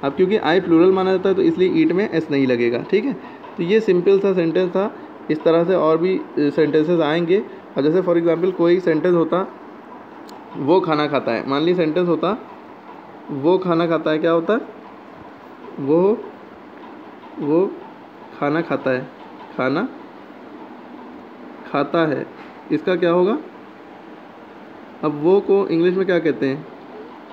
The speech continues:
बहुत से लोगों को यही नहीं पता है कि वो को English में क्या कहते हैं। वो को English में कहते हैं ही। लोग कहते हैं ही माने लड़का होता है, तो ही,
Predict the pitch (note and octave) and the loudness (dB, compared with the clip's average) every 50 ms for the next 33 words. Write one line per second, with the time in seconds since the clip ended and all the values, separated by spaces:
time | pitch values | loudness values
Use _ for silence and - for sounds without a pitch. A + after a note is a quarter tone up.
0 | - - - - - - D3 D3+ E3+ E3+ F3+ F3+ F#3 F3+ F#3 F#3 F3+ F3 E3+ F3 | -20 -20 -20 -20 -8 -4 0 0 2 2 2 4 6 6 6 6 6 6 6 6
1 | F#3 F3 F3 F3 F3 F3 F3 F3 E3 E3+ E3 D#3+ F3 E3 D#3+ E3 E3 E3+ D#3+ E3 | 4 2 2 2 4 4 4 4 4 4 4 4 2 2 2 2 0 2 2 2
2 | D#3 D3 D3 D3 D#3+ E3+ E3 D#3+ D#3+ D#3+ D#3+ E3+ E3 D#3 D#3+ D#3+ E3+ E3 D#3 D#3 | 2 2 0 0 0 0 2 4 4 4 4 2 2 0 0 0 0 0 0 0
3 | D3+ D#3 - E3+ F3 E3+ D#3 D3+ D3+ C#3 B2+ B2 - - - - - - - - | 0 0 0 0 2 2 2 2 2 2 2 0 -4 -10 -16 -18 -20 -20 -20 -20
4 | - - - - - - - - - - D#3 D#3 D#3+ D#3 E3 D#3+ D#3 F3+ F3+ F3 | -20 -20 -20 -20 -18 -18 -18 -16 -4 0 2 2 2 4 2 2 2 2 0 2
5 | D#3+ D#3 E3 E3 E3 D#3+ D#3 E3 D#3+ D3+ D#3+ - D#3+ D3+ C3 A#2+ - B2 B2+ - | 2 4 4 4 4 2 2 2 2 2 2 2 2 2 2 0 0 -2 -4 -6
6 | - - - - - - - - - - - - D#3+ D#3 D3 D#3+ F3+ G3+ A3 | -10 -14 -18 -18 -18 -18 -18 -18 -18 -8 -2 0 0 2 2 2 0 0 0